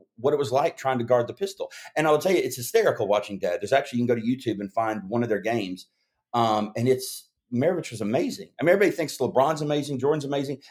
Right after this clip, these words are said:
and they are. But <laughs> go, go back and watch the black and white footage of Pete Maravich, um, dropping sixty or seventy points on the team nightly,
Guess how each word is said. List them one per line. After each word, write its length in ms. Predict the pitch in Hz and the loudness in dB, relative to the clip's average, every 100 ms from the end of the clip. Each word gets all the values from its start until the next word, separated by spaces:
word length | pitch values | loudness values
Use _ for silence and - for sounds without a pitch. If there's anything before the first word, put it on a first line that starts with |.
| - | 0
and 80 | 135 | 6
they 80 | |
are. 400 | 160 147 87 - - | 6 6 2 -4 -6
But 120 | 123 | -6
<laughs> 20 | |
go, 60 | 120 _ - - | -8 _ -14 -4
go 80 | |
back 200 | 262 226 | 0 0
and 80 | 165 | 2
watch 160 | 139 127 - | 0 0 -10
the 60 | |
black 260 | 123 120 120 | 2 2 2
and 100 | 120 | 0
white 220 | 107 110 | -2 -2
footage 280 | 117 117 104 | -2 -2 -6
of 80 | 101 | -10
Pete 200 | 113 95 | -10 -2
Maravich, 420 | 107 101 90 - _ - - _ | 0 0 -6 -12 _ -20 -20 _
um, 320 | 127 120 107 | 2 4 0
dropping 400 | 104 135 135 117 | 4 2 4 -2
sixty 420 | - 151 - 139 | -4 -8 -6 -4
or 80 | 110 | -4
seventy 400 | - 135 127 104 | 2 2 2 -6
points 360 | - 139 135 110 | -2 0 0 -2
on 100 | 101 | -6
the 60 | |
team 420 | - 113 101 92 - _ _ | -6 -4 -2 -4 -10 _ _
nightly, 560 | 98 131 101 92 85 | 0 2 2 -4 -6